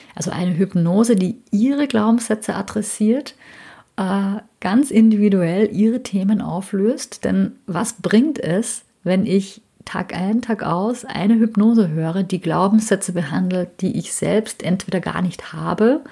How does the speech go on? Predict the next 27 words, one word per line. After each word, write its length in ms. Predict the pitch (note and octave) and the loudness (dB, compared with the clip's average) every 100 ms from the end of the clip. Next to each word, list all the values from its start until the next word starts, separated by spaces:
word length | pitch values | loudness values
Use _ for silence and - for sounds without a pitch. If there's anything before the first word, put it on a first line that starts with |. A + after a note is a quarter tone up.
| - - - - - - _ _ | -20 -20 -20 -20 -20 -20 _ _
oder 340 | F#3 G#3 C4 A#3+ | 2 4 6 4
eben 260 | G3+ G#3 | 6 6
umgekehrt, 840 | G3+ A3+ C#4 A#3+ - F3+ F3+ G3+ - - - - _ | 6 4 4 2 0 -4 -2 -2 -4 -16 -20 -20 _
dass 200 | F3+ F#3 | -6 -4
da 140 | - G3+ | -2 -2
Glaubenssätze 640 | F#3 F3+ F#3+ G3 F3+ - | -2 -2 -2 -2 -2 0
nicht 320 | F#3 G#3+ C4+ - | 2 4 2 -4
behandelt 580 | F3+ E3 E3+ E3 E3 | -4 -2 -4 -6 -8
werden, 600 | D#3+ E3 E3 F#3+ G#3 A#3 - _ _ - | -6 -6 -4 2 2 2 -4 _ _ -6
die 240 | G3 A3+ - | 0 0 0
aber 320 | G3 G3 G#3 | -2 -2 0
in 180 | G3+ G3+ | 4 4
meinem 220 | F#3+ F#3+ | 2 2
Unterbewusstsein 840 | G#3+ A3+ G#3+ G3+ F#3+ F#3+ - F3+ | 2 4 4 2 0 -2 -2 -2
fest 300 | F3+ F3+ - | 0 -2 -4
verankert 520 | - D3 G#3+ C4+ F3+ - | -8 -2 0 0 -2 -4
sind 360 | E3 D#3 D#3 | -4 -4 -4
und 200 | F3 - | -6 -4
die 100 | F#3+ | -2
ich 120 | F#3+ | -2
aber 180 | F3 F3+ | -2 0
auflösen 580 | - C#4+ B3+ F#3+ E3+ D#3 | 2 2 4 4 4 2
müsste 480 | D#3 D#3 - D3+ D#3+ | 2 -2 -6 -8 -8
für 320 | - E3+ D3+ | -8 -6 -6
eine 380 | - - D#3+ D3+ | -6 -4 -4 -6
positive 540 | - D#3+ E3 D3+ E3 D#3 | -4 -4 -4 -4 -6 -6
Geburtserfahrung. 800 | D#3 D3 - - - - D3 | -8 -8 -8 -10 -12 -16 -16